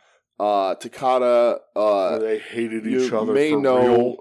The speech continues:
Speaker 1: from U W F, U W F I, not Herb Abrams, but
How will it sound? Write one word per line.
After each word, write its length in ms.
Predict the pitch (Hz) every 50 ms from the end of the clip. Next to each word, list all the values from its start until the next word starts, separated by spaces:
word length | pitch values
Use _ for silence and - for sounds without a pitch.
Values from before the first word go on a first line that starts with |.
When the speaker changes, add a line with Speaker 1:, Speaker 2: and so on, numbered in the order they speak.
| - -
Speaker 1:
from 480 | - - - 120 117 113 113 107 110 107
U 120 | 107 113 113
W 320 | 117 110 107 113 113 104
F, 220 | 104 110 113 - -
U 100 | 113 113
W 160 | 110 107 107
F 120 | 104 104 -
I, 560 | 73 95 98 95 98 98 95 95 98 95 - -
not 180 | 107 101 101 104
Herb 180 | 107 104 95
Abrams, 380 | 98 95 92 87 92 90 87 - -
but 260 | 92 87 - -